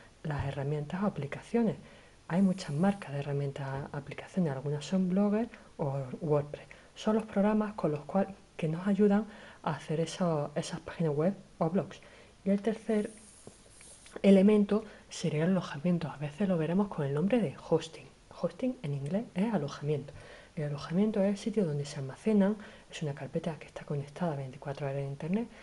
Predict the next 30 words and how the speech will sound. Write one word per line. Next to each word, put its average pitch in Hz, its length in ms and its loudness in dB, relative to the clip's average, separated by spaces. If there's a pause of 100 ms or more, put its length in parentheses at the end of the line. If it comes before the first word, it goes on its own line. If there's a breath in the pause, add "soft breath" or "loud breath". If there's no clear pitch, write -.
(280 loud breath)
donde 175 200 -2
se - 100 -8
almacenan 208 480 2 (640 loud breath)
todos 170 300 2
los 185 160 2
datos 165 260 0
de 214 60 4
nuestra 156 320 -2
web, 190 180 2
desde 143 440 -6 (340 loud breath)
los 139 140 -8
comentarios, 175 960 0
el 147 200 -4
título, 165 680 2
las 147 160 -8
fotos, 190 560 4 (400 loud breath)
también 139 260 -8
se - 120 -4
almacenan 175 440 2
ahí 190 420 0 (100)
incluso 147 320 -4
nuestras 214 320 -4
contraseñas, 202 760 -2 (160)
así - 180 -18
que 190 100 -6
es - 100 -6
un 202 80 0
sitio 220 360 0 (340 loud breath)
muy 175 280 2
importante. - 540 -8